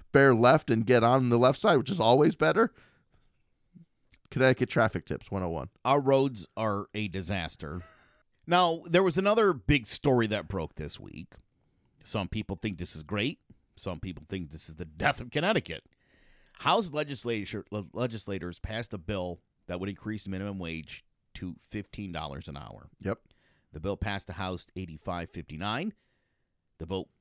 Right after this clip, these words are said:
Speaker 2: came after lawmakers discussed it deep into the night. It approves more than three hundred twenty thousand workers to get a, a, a raise.
Speaker 1: So fourteen hours for that debate?
Speaker 2: Yeah.
Speaker 1: Contentious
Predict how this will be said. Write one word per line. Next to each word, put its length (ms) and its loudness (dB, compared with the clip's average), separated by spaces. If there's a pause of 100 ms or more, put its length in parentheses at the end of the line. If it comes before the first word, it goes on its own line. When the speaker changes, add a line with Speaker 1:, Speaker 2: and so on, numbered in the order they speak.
Speaker 2:
came 200 -6
after 220 -6
lawmakers 560 -6
discussed 560 -6
it 120 -8 (340)
deep 260 -2
into 160 0
the 100 -6
night. 320 -8 (460)
It 100 -8
approves 360 -2
more 240 2
than 260 -4 (120)
three 160 -2
hundred 160 -4
twenty 240 -4
thousand 580 -2
workers 600 -2 (680)
to 60 -8
get 160 0
a, 200 0
a, 180 2 (120)
a 60 2
raise. 720 0
Speaker 1:
So 160 -2
fourteen 520 -4
hours 540 -2 (100)
for 140 -6
that 160 0
debate? 320 -4 (320)
Speaker 2:
Yeah. 460 2
Speaker 1:
Contentious 880 -4